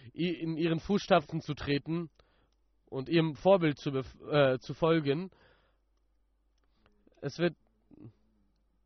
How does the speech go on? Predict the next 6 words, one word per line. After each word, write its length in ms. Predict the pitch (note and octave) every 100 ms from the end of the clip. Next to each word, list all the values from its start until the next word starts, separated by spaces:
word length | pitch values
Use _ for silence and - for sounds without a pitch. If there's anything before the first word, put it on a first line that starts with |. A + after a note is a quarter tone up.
| _ _ _ _ _ G2+ G2+ G2+ _ G2+ G2 G2+ G2 _ _ G3+ G3 _ _ _ _ _ _ _ _ _ _ _ _ _ _ _ _ _ _
Hazrat 320 | C#3+ D3 E3+ - _ _ _ _ _ _
Abu 300 | D#3+ D#3+ F#3
Aqil, 500 | E3+ - F3 F#3+ G3
ein 300 | D3+ E3 D#3+
weiterer 500 | D#3+ E3+ F#3 E3+ E3+
Sahabi, 600 | - D#3+ D#3+ D3+ F3+